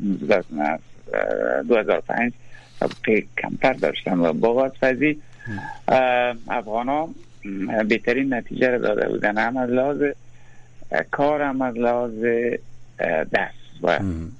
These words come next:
Speaker 1: و به درجات عالی، اه، تحصیل می‌کنن. متاسفانه همون نسل، اه، نو، نسل اول،
Speaker 2: مم.
Speaker 1: کسایی که اینجا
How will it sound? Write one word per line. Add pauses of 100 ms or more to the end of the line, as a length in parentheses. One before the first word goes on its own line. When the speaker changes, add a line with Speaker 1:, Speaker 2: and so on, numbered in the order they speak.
(140)
Speaker 1:
و
به
درجات
عالی، (180)
اه،
تحصیل
می‌کنن. (800)
متاسفانه
همون
نسل،
اه،
نو،
نسل
اول، (360)
Speaker 2:
مم.
Speaker 1:
کسایی
که
اینجا